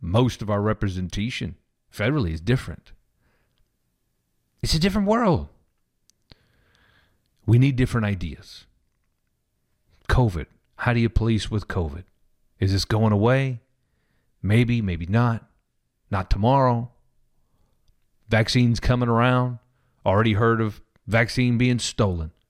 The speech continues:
sold on the black market. Well, that's new. <laughs> That's new.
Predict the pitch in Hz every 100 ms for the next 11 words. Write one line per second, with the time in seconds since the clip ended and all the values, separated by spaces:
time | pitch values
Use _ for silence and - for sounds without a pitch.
0 | _ - 117 110 117 113 107 113 110 98
1 | 85 - 104 104 117 135 151 120 107 104
2 | 107 110 _ _ _ _ - - - -
3 | - 233 - - _ - - 151 - -
4 | - - 185 202 - 135 170 170 170 -